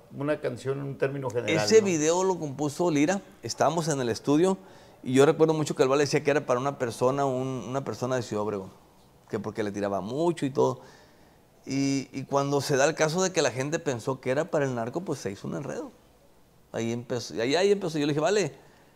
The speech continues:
Speaker 2: esto nos va a afectar". Y pues, pues sí afectó definitivamente.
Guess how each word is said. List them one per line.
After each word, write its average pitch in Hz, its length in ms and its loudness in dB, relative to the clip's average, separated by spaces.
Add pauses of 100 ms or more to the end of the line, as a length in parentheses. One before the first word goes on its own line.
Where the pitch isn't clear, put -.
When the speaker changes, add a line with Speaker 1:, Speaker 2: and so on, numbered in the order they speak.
(420)
Speaker 2:
esto 123 260 -2
nos 139 140 2
va 120 40 6
a 117 40 4
afectar". 113 320 -4 (1500)
Y 98 480 -8 (100)
pues, - 240 -16 (1500)
pues 139 140 -6
sí - 80 -4
afectó 180 340 -8
definitivamente. 131 540 -8